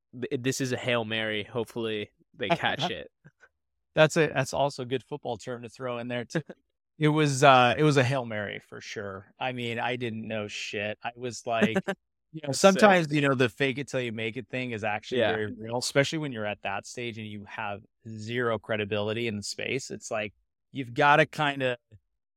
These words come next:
Speaker 2: roll with the punches a little bit and kind of finagle your way through it. And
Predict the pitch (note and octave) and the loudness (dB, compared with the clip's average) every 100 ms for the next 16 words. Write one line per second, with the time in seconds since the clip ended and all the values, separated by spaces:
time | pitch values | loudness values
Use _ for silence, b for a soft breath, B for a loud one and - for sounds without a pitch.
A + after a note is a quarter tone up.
0 | _ _ _ C#3+ D3+ D3 C#3+ C#3 - C#3+ | _ _ _ 6 8 10 8 2 -2 -6
1 | C3 C3+ C#3+ C#3+ C#3 B2 C3 C3 B2+ G#2+ | -4 -4 0 2 2 0 2 2 2 0
2 | C3+ B2 A2+ - C3+ B2+ - B2+ A#2 - | -6 -6 -8 -6 -6 -6 -6 -2 -2 -4
3 | A#2 A#2+ A#2 A2+ A2+ A2+ _ A#2+ A#2 C3+ | -6 -4 -4 -2 -4 -4 _ -6 -2 0
4 | D3+ - _ C3+ | 0 -4 _ -20